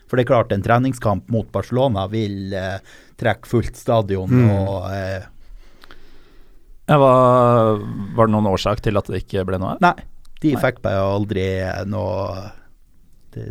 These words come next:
Speaker 1: det, det skjedde bare ikke. Så det var, de sendte jo gjentatte henvendelser, «Når skal det skje?», og fikk aldri noe klart svar, og
Speaker 3: Så siden har tarragonerne vært, eh, forsmådd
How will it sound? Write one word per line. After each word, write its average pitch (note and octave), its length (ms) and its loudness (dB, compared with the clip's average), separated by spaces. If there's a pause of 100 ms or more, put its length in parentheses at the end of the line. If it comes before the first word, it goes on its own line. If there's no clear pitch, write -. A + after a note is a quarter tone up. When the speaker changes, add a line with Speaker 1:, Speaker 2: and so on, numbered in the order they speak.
Speaker 1:
det, A2 140 -6 (120)
det A2+ 160 -6
skjedde A#2 180 -4
bare F2+ 220 -10
ikke. - 220 -12 (260)
Så A2 160 -2
det G#2 160 -4
var, G2+ 380 -4 (100)
de A2 140 -4
sendte B2+ 320 -2
jo G#2 80 -2
gjentatte A2 500 -2
henvendelser, G2 600 -4 (260)
«Når G#2 160 -2
skal F#2+ 220 -4
det F#2 100 -6
skje?», G#2+ 140 0 (100)
og F#2 160 -8
fikk G#2+ 320 -6
aldri G2 320 -6
noe E2+ 160 -10
klart G2+ 320 -4
svar, F#2 380 -8
og - 160 -18 (340)
Speaker 3:
Så - 160 2
siden A2+ 320 2
har A2+ 240 4
tarragonerne G#2+ 560 2
vært, G#2 320 -2
eh, A2 160 4
forsmådd C#3 540 2